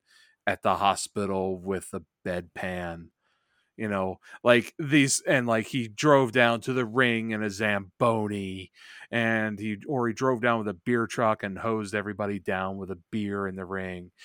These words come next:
you know? So it was, it was these antics, at least, that drew me into him as a character. And I was familiar with his wrestling from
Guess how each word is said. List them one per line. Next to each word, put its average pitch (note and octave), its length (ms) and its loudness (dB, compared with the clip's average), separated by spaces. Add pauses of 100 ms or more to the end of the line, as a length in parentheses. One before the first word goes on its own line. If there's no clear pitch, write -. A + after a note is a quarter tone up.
(220)
you A2+ 100 -4
know? A2 320 2
So C#3+ 260 0
it D#3 60 2
was, D3 300 -2
it E3+ 60 0
was C3 200 -2
these C#3+ 300 -4
antics, C3 640 0
at A2+ 140 0
least, C3 300 -4
that A#2 200 -2
drew A2+ 300 -2
me A#2 300 0
into A2+ 640 -2
him G#2 420 0 (340)
as G#2+ 160 -8
a F#2+ 80 -8
character. G#2+ 680 0 (840)
And C3+ 440 0 (100)
I D3 200 6
was D3 220 -2
familiar C3+ 460 2
with A#2 180 0
his F#2+ 240 -4
wrestling A2 760 2
from A2 460 -4